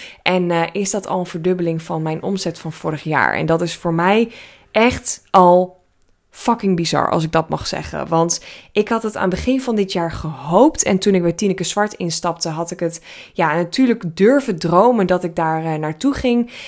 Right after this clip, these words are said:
En ik merk dat ik nu zo snel stappen heb gezet en nu vervolgens ook weer een nieuw coachingstraject aanga.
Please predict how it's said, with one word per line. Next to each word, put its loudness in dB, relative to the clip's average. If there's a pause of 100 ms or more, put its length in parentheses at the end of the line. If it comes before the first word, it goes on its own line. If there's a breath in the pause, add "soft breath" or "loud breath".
(160 loud breath)
En 2
ik -4
merk 2
dat -2
ik -10
nu 0
zo 2
snel 0
stappen -2
heb -2
gezet -4
en -4
nu 0
vervolgens -6
ook 0
weer 2 (200 loud breath)
een 0
nieuw 4
coachingstraject -2
aanga. -2